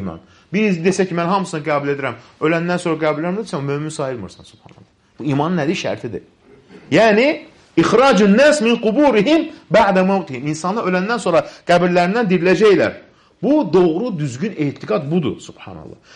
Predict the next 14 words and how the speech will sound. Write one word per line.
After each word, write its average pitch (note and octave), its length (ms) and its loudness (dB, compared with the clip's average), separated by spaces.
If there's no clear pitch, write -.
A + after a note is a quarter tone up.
Quran, A#3 460 2
Rəsulların E3+ 540 0
sünnəsində A#3+ 680 0
və G#3+ 300 2
bütün G3+ 280 -2
müsəlmanlar E3+ 600 2
nədir? G3+ 280 2
Buna F3+ 300 2
icma C#3+ 360 0
ediblər. D#2+ 400 -6
Nədir F#3+ 200 2
altı E3+ 220 0
Quran-ı D#3 260 2
Kərimdə? D#3+ 280 2